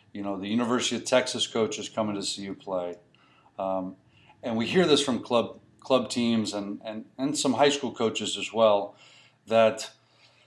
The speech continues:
some of their players, you know, just get nervous. They don't play well. They don't respond well, you know, to that. So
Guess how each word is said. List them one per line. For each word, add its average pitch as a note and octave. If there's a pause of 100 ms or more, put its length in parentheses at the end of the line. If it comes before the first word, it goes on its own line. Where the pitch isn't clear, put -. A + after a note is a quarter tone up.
(300)
some C3+
of C#3
their C#3
players, C#3
you A#2+
know, G#2 (500)
just - (260)
get B2
nervous. A2+
They A2
don't G#2+
play A#2
well. A2+
They G#2
don't G#2+
respond A2
well, G2
you G#2
know, F#2+
to -
that. F#2+
So A2+